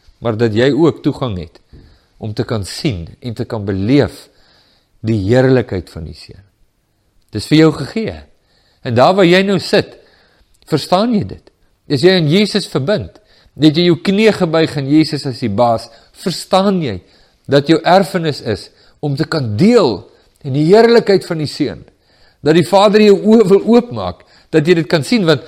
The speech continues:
daar gebeur iets in ons harte wanneer ons die heerlikheid van die Seun sien. Kom ons noem dit 'n ontploffing, 'n absolute ontploffing in ons harte, ongeag ons omstandighede.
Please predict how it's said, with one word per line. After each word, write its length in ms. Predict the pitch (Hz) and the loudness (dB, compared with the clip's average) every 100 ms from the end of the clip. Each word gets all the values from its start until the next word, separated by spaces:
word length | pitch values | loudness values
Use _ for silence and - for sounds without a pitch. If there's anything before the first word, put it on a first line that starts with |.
| - _ | -16 _
daar 140 | 160 160 | 0 2
gebeur 380 | 165 190 247 208 | 2 4 4 4
iets 240 | 185 - | 0 0
in 100 | 160 | -2
ons 140 | 160 135 | -2 0
harte 300 | 139 135 131 | 0 0 -2
wanneer 240 | 123 127 123 | -2 -4 -6
ons 140 | 110 | -4
die 100 | 120 | 0
heerlikheid 500 | 120 131 143 131 107 | 2 2 0 -2 -6
van 160 | - 101 | -6 -12
die 60 | 95 | -8
Seun 260 | 123 120 107 | -6 -6 -8
sien. 180 | 90 78 _ _ _ _ _ | -12 -14 _ _ _ _ _
Kom 160 | 208 226 | 2 2
ons 80 | 165 | 2
noem 200 | 196 190 | 2 2
dit 100 | 180 | 2
'n 120 | 151 | 2
ontploffing, 560 | 120 180 220 - 117 80 - _ _ _ | 2 4 4 2 -4 -4 -16 _ _ _
'n 120 | 135 160 | -2 0
absolute 600 | 165 - 226 214 170 160 | 0 -2 2 2 2 0
ontploffing 680 | 135 - 185 202 214 214 | -2 2 4 4 2 0
in 120 | 214 170 | 2 0
ons 140 | 151 | 0
harte, 400 | 127 123 - 107 - - _ | 2 2 0 -6 -6 -20 _
ongeag 560 | 202 175 160 175 214 | 2 2 2 2 2
ons 200 | 220 180 | 0 -2
omstandighede. 800 | 160 120 135 117 110 - 92 69 | -4 -4 -8 -6 -6 -6 -10 -10